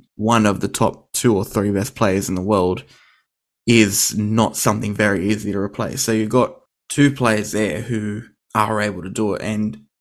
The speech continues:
probably the only two players you can call up in this situation that combined can add that experience that maybe you're mi-, maybe add that experience that you're missing. So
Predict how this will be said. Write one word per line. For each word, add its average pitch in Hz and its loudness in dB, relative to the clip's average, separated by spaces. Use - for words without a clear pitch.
probably 170 0
the 127 2
only 113 0
two 110 -4
players 95 -8
you 92 -8
can 110 -8
call 104 -4
up 110 -2
in 104 -6
this 101 -8
situation 90 -8
that 107 -4
combined 101 -4
can 110 0
add 107 0
that 92 -2
experience 101 -2
that 82 -6
maybe 110 0
you're 104 -2
mi-, 80 -6
maybe 113 4
add 92 0
that 85 -2
experience 78 -6
that - -6
you're 90 -6
missing. - -10
So 110 2